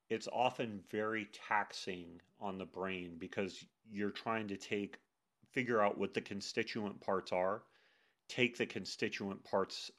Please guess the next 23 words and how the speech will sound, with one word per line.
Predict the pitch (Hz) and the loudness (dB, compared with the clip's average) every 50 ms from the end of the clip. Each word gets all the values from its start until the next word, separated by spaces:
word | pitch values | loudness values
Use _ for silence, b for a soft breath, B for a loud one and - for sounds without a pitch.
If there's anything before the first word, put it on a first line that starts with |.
| _ _ - | _ _ -4
apart, | 90 - - - - - - - 78 - 90 85 - - - - - _ _ _ _ _ _ _ _ _ _ _ _ _ _ _ _ _ _ _ _ _ _ _ _ _ _ _ _ _ _ _ _ _ _ _ _ _ _ _ _ _ _ _ _ _ _ _ - | -4 -4 -8 -14 -16 -8 -2 4 6 6 6 6 2 -4 -14 -20 -20 _ _ _ _ _ _ _ _ _ _ _ _ _ _ _ _ _ _ _ _ _ _ _ _ _ _ _ _ _ _ _ _ _ _ _ _ _ _ _ _ _ _ _ _ _ _ _ -10
have | - - - - 135 147 143 139 | -8 0 6 8 8 8 8 6
those | 131 123 113 - | 4 2 2 2
constituent | - 123 107 101 - - - 123 120 - 123 110 104 104 - | -2 -2 -2 -2 -4 0 0 0 0 0 -2 -2 -4 -4 -2
parts | - 107 107 101 - | 0 2 2 2 0
be | - 113 104 | -4 -4 -4
things | 95 - 113 110 107 98 | -4 -4 -4 -4 -4 -4
that | 101 107 98 - | -4 -4 -4 -2
you | - 98 101 | -2 -2 -2
understand, | 101 95 95 92 - - - 101 98 98 90 | 0 -2 -4 -6 -4 -2 -2 -2 -2 -2 -4
and | 90 90 92 | -6 -6 -6
then | 92 90 87 | -6 -6 -6
put | - - 104 - | -6 -8 -8 -8
them | 90 87 | -10 -8
back | 85 87 85 82 - | -6 -6 -6 -6 -8
together | - 85 92 87 85 85 85 | -8 -6 -6 -4 -4 -6 -8
in | 85 85 | -8 -10
a | 85 | -10
different | 80 82 - - - - - - | -10 -12 -12 -12 -12 -10 -8 -6
way. | 50 50 - 127 120 - _ _ _ _ _ _ _ _ _ _ _ _ _ _ _ _ _ _ _ _ _ _ _ _ _ _ _ _ _ _ _ _ _ _ _ _ _ _ _ _ _ _ _ _ _ _ _ _ - | -6 -6 -6 -6 -10 -16 _ _ _ _ _ _ _ _ _ _ _ _ _ _ _ _ _ _ _ _ _ _ _ _ _ _ _ _ _ _ _ _ _ _ _ _ _ _ _ _ _ _ _ _ _ _ _ _ 4
But | 131 123 - | 4 4 4
we | 131 131 123 | 2 0 2
got, | 131 143 156 180 185 - - | 4 6 6 6 4 0 -6